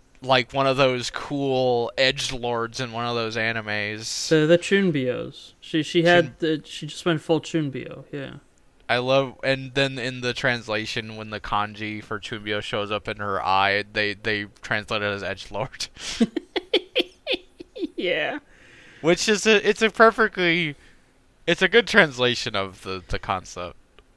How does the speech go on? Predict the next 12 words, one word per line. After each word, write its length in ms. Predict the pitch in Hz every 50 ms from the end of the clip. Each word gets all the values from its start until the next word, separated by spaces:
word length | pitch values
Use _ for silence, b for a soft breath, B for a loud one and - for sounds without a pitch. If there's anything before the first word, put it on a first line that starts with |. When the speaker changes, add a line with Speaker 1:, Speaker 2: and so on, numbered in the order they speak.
| _ _
Speaker 2:
It, 140 | - 240 233
yeah, 440 | 233 185 160 180 180 160 147 127 120 - -
it, 160 | - 202 208 208
it, 260 | 247 247 254 247 -
it 220 | - 262 247 240 302
misses 300 | 311 294 285 285 233 -
a 60 | 208
little 340 | 208 190 196 202 190 180 165
bit 300 | 151 170 165 156 151 151
of 220 | 151 147 143 135
the, 400 | - 160 151 147 143 139 139 139 -
like, 240 | 156 151 143 131